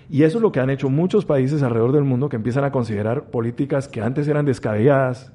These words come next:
imposibles de considerar seriamente, como por ejemplo un ingreso garantizado, como por ejemplo medidas de protección social mucho más robustas, ¿verdad? Es decir, O sea, yo le pregunto a la per-, a la gente aquí de, de Jutiapa,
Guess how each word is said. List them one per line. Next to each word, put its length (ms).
imposibles 580
de 100
considerar 460
seriamente, 600
como 220
por 160
ejemplo 360
un 160
ingreso 400
garantizado, 640
como 200
por 120
ejemplo 240
medidas 260
de 60
protección 440
social 280
mucho 240
más 140
robustas, 500
¿verdad? 240
Es 80
decir, 260
O 40
sea, 100
yo 60
le 80
pregunto 260
a 20
la 120
per-, 200
a 60
la 120
gente 220
aquí 200
de, 260
de 140
Jutiapa, 540